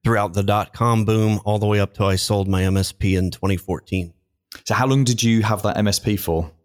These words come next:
Speaker 1: We were a full-fledged M S P for ten solid years, from two thousand four, when my,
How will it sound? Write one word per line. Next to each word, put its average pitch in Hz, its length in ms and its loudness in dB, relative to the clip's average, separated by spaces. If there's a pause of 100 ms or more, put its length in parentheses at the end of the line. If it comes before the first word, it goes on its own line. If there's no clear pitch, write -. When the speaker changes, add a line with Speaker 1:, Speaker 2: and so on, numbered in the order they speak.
Speaker 1:
We 156 160 0
were 240 160 2
a 127 140 0
full-fledged 143 800 -2
M 120 180 2
S 113 220 -2
P 113 320 0
for 110 240 -4
ten 113 260 0
solid 101 400 0
years, 95 260 -2
from - 140 -4
two 131 160 -2
thousand 110 320 -2
four, 113 520 2
when 104 200 0
my, 98 300 0